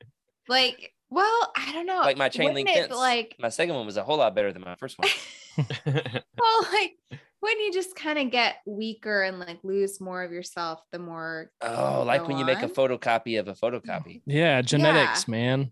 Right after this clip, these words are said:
Speaker 4: It's, yeah.
Speaker 2: What do you know about genetics, Rick? We have the same science classes.
Speaker 4: <laughs> Yeah, genetics are
Speaker 2: But that, there weren't any. We
Speaker 4: Um,
Speaker 2: took Bible classes.
Speaker 4: <laughs> yeah. I, yeah, I got nothing.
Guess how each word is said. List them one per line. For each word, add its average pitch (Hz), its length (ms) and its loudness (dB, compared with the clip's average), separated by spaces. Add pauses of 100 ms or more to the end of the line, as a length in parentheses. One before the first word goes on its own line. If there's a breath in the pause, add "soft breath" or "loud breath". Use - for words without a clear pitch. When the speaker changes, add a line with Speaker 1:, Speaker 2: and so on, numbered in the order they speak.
(140)
Speaker 4:
It's, - 340 -4 (140)
yeah. 127 460 -4 (500 soft breath)
Speaker 2:
What 311 120 -2
do - 40 -4
you 370 80 0
know 240 100 4
about 147 200 4
genetics, 113 460 -2
Rick? 139 180 -2
We 180 80 0
have 151 60 0
the 113 60 -10
same 107 220 -4
science 104 340 -2
classes. - 680 -4 (120)
Speaker 4:
<laughs> - 0 - (960 loud breath)
Yeah, 143 340 4
genetics 151 560 4
are 131 540 6
Speaker 2:
But 135 80 4
that, 139 240 6
there 143 100 4
weren't 151 240 2
any. 120 220 0
We 113 100 0
Speaker 4:
Um, 113 60 -2
Speaker 2:
took 131 160 -6
Bible 151 220 4
classes. - 580 2
Speaker 4:
<laughs> 277 40 6
yeah. 185 160 6 (1400 loud breath)
I, 151 140 2
yeah, 139 220 4
I 120 60 2
got 120 120 2
nothing. 113 300 0